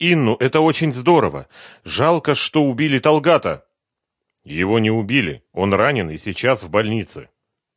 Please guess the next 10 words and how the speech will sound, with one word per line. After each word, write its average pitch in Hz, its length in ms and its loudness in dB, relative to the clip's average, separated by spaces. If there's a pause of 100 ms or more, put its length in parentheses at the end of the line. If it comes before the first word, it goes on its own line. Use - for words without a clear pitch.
(120)
«Значит, 135 580 -2
будет 135 400 -2
долго 147 340 2
жить. 127 340 -2 (440)
Я 98 260 0
вам 165 200 0
нужна?» 170 420 0 (180)
«Нет, 92 400 0 (340)
спасибо 120 640 -2
всем. 101 400 -2